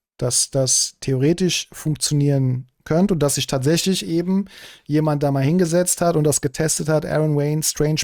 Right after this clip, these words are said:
Brain, wie gesagt, Digitally Peeking Inside a Pack of Pokémon Cards, so heißt das Video. Schaut's euch gerne mal an, wie gesagt, dreizehn Minuten. Ähm, und der erste Kommentar, der da, äh, auftaucht, ist: „Bro just invented the P S A elf.“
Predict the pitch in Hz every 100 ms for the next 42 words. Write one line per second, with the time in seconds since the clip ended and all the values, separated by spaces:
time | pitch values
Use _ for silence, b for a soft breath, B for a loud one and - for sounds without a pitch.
0 | - 143 139 156 160 B B B B B
1 | - 139 143 139 127 151 180 170 160 160
2 | - 156 - 156 160 160 156 139 - 147
3 | 147 - 147 143 143 135 139 143 135 131
4 | 135 131 127 143 135 - 139 147 135 147
5 | 135 135 135 135 131 127 - 135 - 139
6 | 135 135 131 135 127 B B B B B
7 | B _ 143 139 139 143 156 143 156 143
8 | 139 151 180 165 165 156 151 151 151 147
9 | 143 143 143 147 143 139 139 147 156 -
10 | 147 139 151 135 143 131 143 151 131 151
11 | - 151 139 139 139 135 127 127 - 139
12 | 131 - 135 135 147 147 127 -